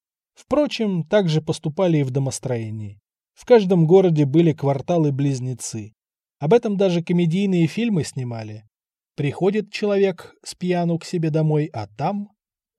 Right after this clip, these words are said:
Одинаковые аэропорты, одинаковые микрорайоны, одинаковые памятники Ленину в центрах городов. Названия улиц тоже одинаковые. В принципе, одинаковая оплата труда, одинаковые проблемы,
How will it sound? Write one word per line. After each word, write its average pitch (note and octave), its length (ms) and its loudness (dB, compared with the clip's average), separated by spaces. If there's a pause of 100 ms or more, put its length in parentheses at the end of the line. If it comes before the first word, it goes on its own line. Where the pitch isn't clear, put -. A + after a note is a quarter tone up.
(180)
Одинаковые B2+ 720 -2
аэропорты, G3 800 -4
одинаковые C3+ 640 -2
микрорайоны, D#3+ 1040 -2 (280)
одинаковые D#3+ 640 -2
памятники C#3 600 -2
Ленину G3+ 540 0
в E3+ 80 -10
центрах F3+ 520 -4
городов. E3 600 2 (420)
Названия G3+ 560 0
улиц G3 400 -2
тоже D#3+ 320 -2
одинаковые. A2+ 760 -8 (480)
В - 100 -20
принципе, A3 560 0
одинаковая E3 720 2
оплата C3 360 -4
труда, D#3+ 580 2
одинаковые B2+ 680 -4
проблемы, D#3 800 0